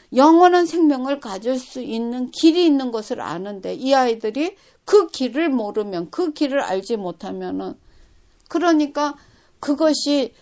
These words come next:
정말 보통 일이 아니잖아요. 그러니까 그 아이들에게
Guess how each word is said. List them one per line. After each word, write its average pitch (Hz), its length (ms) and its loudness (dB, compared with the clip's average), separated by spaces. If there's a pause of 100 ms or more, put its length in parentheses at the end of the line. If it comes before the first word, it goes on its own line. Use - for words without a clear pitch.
(420)
정말 269 440 2
보통 311 440 4
일이 254 200 4
아니잖아요. 165 760 -8 (960)
그러니까 311 520 4
그 269 200 2
아이들에게 226 1160 -2